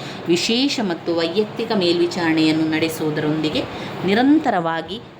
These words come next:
ಪ್ರಾಂತ್ಯ ಸರಕಾರಗಳೊಂದಿಗೆ ಸಂಪರ್ಕ ಸಾಧಿಸಿದ್ದ ಶಿವಾಜಿಯು ಕಾನೂನು ಸುವ್ಯವಸ್ಥೆ, ಶಾಂತಿ, ಶಿಸ್ತು, ಸೌಹಾರ್ದತೆ ಮೊದಲಾದವುಗಳನ್ನು ಕಾಪಾಡುವುದರಲ್ಲಿ ದಕ್ಷತೆಯನ್ನು ಕಾಯ್ದುಕೊಂಡರು.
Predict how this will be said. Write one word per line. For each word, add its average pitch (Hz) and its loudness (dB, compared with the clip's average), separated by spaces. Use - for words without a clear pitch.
ಪ್ರಾಂತ್ಯ 233 -4
ಸರಕಾರಗಳೊಂದಿಗೆ 170 -4
ಸಂಪರ್ಕ 202 0
ಸಾಧಿಸಿದ್ದ 160 -2
ಶಿವಾಜಿಯು 156 0
ಕಾನೂನು 233 2
ಸುವ್ಯವಸ್ಥೆ, 160 2
ಶಾಂತಿ, 208 0
ಶಿಸ್ತು, 170 -2
ಸೌಹಾರ್ದತೆ 180 2
ಮೊದಲಾದವುಗಳನ್ನು 165 0
ಕಾಪಾಡುವುದರಲ್ಲಿ 151 -2
ದಕ್ಷತೆಯನ್ನು 196 -2
ಕಾಯ್ದುಕೊಂಡರು. 151 0